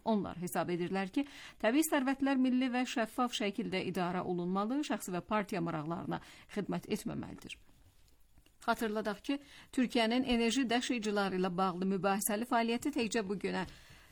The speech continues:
məhdudlaşmır. Əvvəllər xüsusilə işid terror təşkilatının İraq və Suriyada geniş ərazilər nəzarəti götürdüyü dövrdə Türkiyə dəfələrlə təkfirçi qruplar vasitəsilə neft qaçaqmalçılığına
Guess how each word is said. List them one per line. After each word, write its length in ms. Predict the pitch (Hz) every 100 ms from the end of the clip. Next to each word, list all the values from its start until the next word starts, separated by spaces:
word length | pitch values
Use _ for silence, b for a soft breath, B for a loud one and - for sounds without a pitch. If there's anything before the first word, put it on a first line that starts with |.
| B
məhdudlaşmır. 880 | 254 220 180 - 185 170 120 - 170 - 208
Əvvəllər 460 | 180 120 180 277 - B B -
xüsusilə 460 | 277 269 247 240 226
işid 220 | - 220
terror 320 | 247 220 226 214
təşkilatının 760 | 214 - 196 190 208 262 277
İraq 300 | 220 220 185
və 80 | 190
Suriyada 480 | 202 294 262 185 185
geniş 300 | 180 165 165
ərazilər 480 | - 175 180 190 185
nəzarəti 500 | 190 190 202 196 226
götürdüyü 460 | 269 254 262 262 269
dövrdə 320 | 277 247 320 311
Türkiyə 300 | 294 196 208 190
dəfələrlə 480 | 196 226 262 277 285
təkfirçi 600 | 254 214 175 165 - 208 - B B
qruplar 360 | 254 220 226 208
vasitəsilə 520 | 190 190 - 214 269 269
neft 280 | 254 262 - 190
qaçaqmalçılığına 840 | 190 185 175 170 202 175 180 185